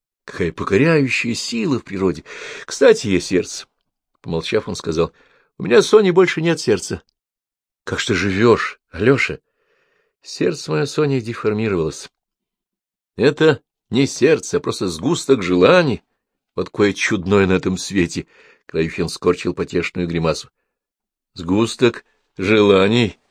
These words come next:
Каких желаний, Алёша?» Софья обеспокоенно смотрела на него. «Точнее сказать, одно желание захватило моё сердце. Ты о нём знаешь».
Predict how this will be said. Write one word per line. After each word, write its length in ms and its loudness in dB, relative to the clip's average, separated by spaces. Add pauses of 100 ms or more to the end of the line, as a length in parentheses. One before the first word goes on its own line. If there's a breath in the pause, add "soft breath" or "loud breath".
(360)
Каких 460 2
желаний, 460 6
Алёша?» 460 6
Софья 580 0 (220 loud breath)
обеспокоенно 680 -2 (180 soft breath)
смотрела 580 2
на 60 0
него. 240 0 (480)
«Точнее 640 4
сказать, 480 2
одно 420 2
желание 540 4
захватило 500 -4
моё 180 2
сердце. 420 -2 (360)
Ты 80 -4
о 40 -4
нём 180 -4
знаешь». 420 -2